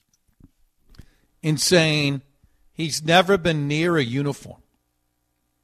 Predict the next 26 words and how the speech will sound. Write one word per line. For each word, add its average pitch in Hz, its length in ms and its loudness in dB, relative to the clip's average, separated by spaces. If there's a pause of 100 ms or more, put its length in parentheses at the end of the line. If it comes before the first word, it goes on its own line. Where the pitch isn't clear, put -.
(480)
But - 180 -4
this 320 280 0
is - 160 -2
the 135 120 -4
simple - 360 -4
question, 123 520 -4
Dave, 87 520 -18 (720)
to 156 140 -2
Nikki 147 320 -2
Haley, 120 380 -4 (1000)
who 196 180 2
has 175 280 4 (760)
never 175 400 6
eliminated 180 600 2
being 156 220 0
his 165 160 -2
vice 135 320 -2
president 117 600 -6 (800)
and 147 180 -2
continues 170 680 2
to 147 140 -4
say 139 340 2
she'd 127 280 -4
vote 113 260 -2
for 92 240 -8
him. 73 140 -16